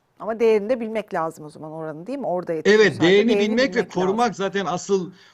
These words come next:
Speaker 2: bu programdaki yapmak istediğimiz amacımız da zaten bu aslında. Değerini bilmek ve, e, bunu, e, bu ürünü sürdürülebilir tutmak.
Speaker 1: Evet, sanki koruyamamamızın, yani bu kadar böyle önem vermeyişimizin bir nedeni de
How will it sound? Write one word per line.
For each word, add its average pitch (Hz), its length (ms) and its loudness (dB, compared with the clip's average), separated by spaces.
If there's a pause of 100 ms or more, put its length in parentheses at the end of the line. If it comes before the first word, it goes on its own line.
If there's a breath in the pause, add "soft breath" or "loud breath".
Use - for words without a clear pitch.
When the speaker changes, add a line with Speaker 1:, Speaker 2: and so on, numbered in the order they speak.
(120 soft breath)
Speaker 2:
bu 226 140 -2
programdaki 165 640 0
yapmak 175 360 0
istediğimiz 143 400 -6
amacımız 175 600 -2
da 127 60 -6
zaten 127 520 -4
bu 151 160 -6
aslında. 113 440 -8
Değerini 127 440 0
bilmek 123 340 0
ve, 120 80 0
e, 117 520 -2 (360 loud breath)
bunu, 170 400 4
e, 143 260 0
bu 208 180 2
ürünü 175 260 4
sürdürülebilir 165 760 0
tutmak. - 380 -20 (340)
Speaker 1:
Evet, 196 300 -2
sanki 349 360 2
koruyamamamızın, 262 1300 0
yani 185 340 -8
bu 190 60 -12
kadar 190 380 -4
böyle 190 180 -6
önem 202 440 -6
vermeyişimizin 220 920 -6
bir 220 120 -8
nedeni 240 440 -6
de 233 200 -4